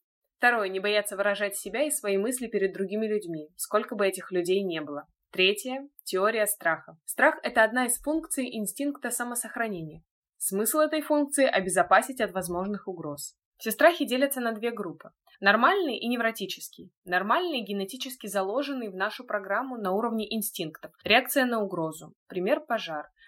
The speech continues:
Мобилизация к действию, предотвращение угрозы. Невротические те, которым мы обучены.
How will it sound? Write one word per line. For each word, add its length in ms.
Мобилизация 600
к 80
действию, 380
предотвращение 760
угрозы. 520
Невротические 760
те, 160
которым 400
мы 140
обучены. 600